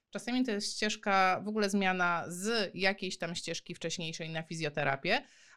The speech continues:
ale są osoby, które mówią: "Nie, basta, enough, już żadnej przychodni, chcę zacząć robić totalnie coś innego". I czy takie, taki kontakt z farem, taki wyjazd na obóz, nauczenie się nowych rzeczy, czy to ma szczególną wartość dla osoby, która ma tam dwadzieścia kilka lat i całe życie zawodowe przed sobą?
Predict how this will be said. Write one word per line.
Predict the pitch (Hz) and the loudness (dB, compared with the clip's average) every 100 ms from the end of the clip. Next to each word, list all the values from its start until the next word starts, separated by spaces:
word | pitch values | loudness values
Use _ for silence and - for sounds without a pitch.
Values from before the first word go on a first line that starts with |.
| - | 0
ale | 175 | 0
są | - 226 | 2 2
osoby, | 262 202 160 180 | 2 0 -2 -4
które | 254 220 | -6 -4
mówią: | 214 208 214 | -2 -2 -2
"Nie, | 208 170 139 | -4 -4 -6
basta, | 165 175 160 - 131 | -6 -6 -6 -8 -10
enough, | - 190 151 127 - | -6 -4 -2 -2 -4
już | - 190 | -8 -2
żadnej | 202 190 170 | 0 0 -4
przychodni, | - 170 208 202 196 | -8 -4 -2 -2 -6
chcę | - | -10
zacząć | 185 185 185 | -12 -10 -10
robić | 170 175 170 | -10 -10 -12
totalnie | - 160 180 180 175 | -10 0 2 2 -2
coś | 170 156 | -4 -6
innego". | 170 160 139 135 127 - _ _ _ | -6 -6 -6 -6 -10 -12 _ _ _
I | 208 202 | -4 -2
czy | - 214 208 196 190 | 2 4 4 2 2
takie, | 240 247 262 233 226 180 | 2 4 6 6 6 2
taki | 220 214 220 | -2 -4 -2
kontakt | 226 226 220 | 0 0 -2
z | - | 2
farem, | 180 170 160 | 4 4 2
taki | 175 196 | -6 -6
wyjazd | 202 202 - | -6 -4 -2
na | 196 - | -2 -2
obóz, | 165 165 160 165 | -6 -10 -16 -12
nauczenie | 180 180 185 180 185 | -10 -10 -10 -10 -10
się | 180 | -10
nowych | 175 175 175 | -12 -12 -10
rzeczy, | 170 147 160 | -10 -10 -12
czy | - | -8
to | 175 | 0
ma | 233 240 214 190 | 4 4 4 0
szczególną | - 190 208 220 196 | -4 -6 -2 0 0
wartość | 185 - 185 | -2 -2 -6
dla | 170 165 | -2 -2
osoby, | 165 175 165 | -2 -6 -8
która | 170 170 160 | -6 -2 -2
ma | 156 | -2
tam | 156 156 | -4 -6
dwadzieścia | 156 165 160 - | -6 -6 -4 -4
kilka | 160 156 - 151 | -6 -6 0 2
lat | 151 160 | 2 0
i | |
całe | 160 160 165 | -4 -4 -4
życie | 175 165 156 151 151 | -6 -4 -4 -4 -6
zawodowe | 147 165 156 156 160 | -8 -12 -10 -10 -12
przed | - 156 | -12 -12
sobą? | - 151 151 196 | -8 -6 -2 -4